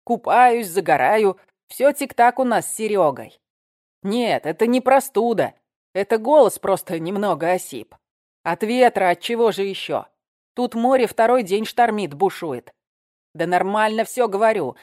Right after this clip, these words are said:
Нет, далеко не заплываю. Все хорошо, мой зайчик.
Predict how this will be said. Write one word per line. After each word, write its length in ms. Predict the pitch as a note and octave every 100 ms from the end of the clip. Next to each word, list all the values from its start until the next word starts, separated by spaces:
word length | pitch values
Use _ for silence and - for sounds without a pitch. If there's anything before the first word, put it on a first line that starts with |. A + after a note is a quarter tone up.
| _ _
Нет, 380 | G#3 B3 A#3 D#3
далеко 400 | F3+ G3 F#3+ C4
не 140 | D#4 D4
заплываю. 800 | A#3+ C4 C#4 F3 E3 D#3+ D3+ C#3+ _ _ _ _
Все 220 | - - F#3
хорошо, 440 | A3+ B3+ - C4+
мой 160 | G#3+ G3+
зайчик. 440 | A3+ F#3 C#3+ -